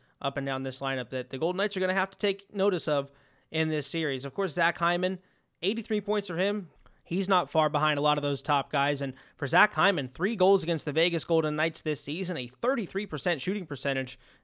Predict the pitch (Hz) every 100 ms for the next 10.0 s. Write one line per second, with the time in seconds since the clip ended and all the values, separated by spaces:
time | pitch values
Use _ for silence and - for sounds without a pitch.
0 | - 110 135 190 151 135 - 151 147 143
1 | 139 139 139 139 131 135 143 151 135 123
2 | - 127 120 113 123 117 117 113 - 113
3 | 135 175 156 139 135 135 139 139 139 135
4 | - 135 131 - _ - - 160 143 143
5 | 131 131 131 131 131 143 139 135 139 135
6 | 131 131 131 131 120 139 131 117 131 127
7 | _ _ _ _ - 240 247 202 226 180
8 | - 160 151 175 170 143 131 123 _ _
9 | _ _ - 135 175 220 214 196 165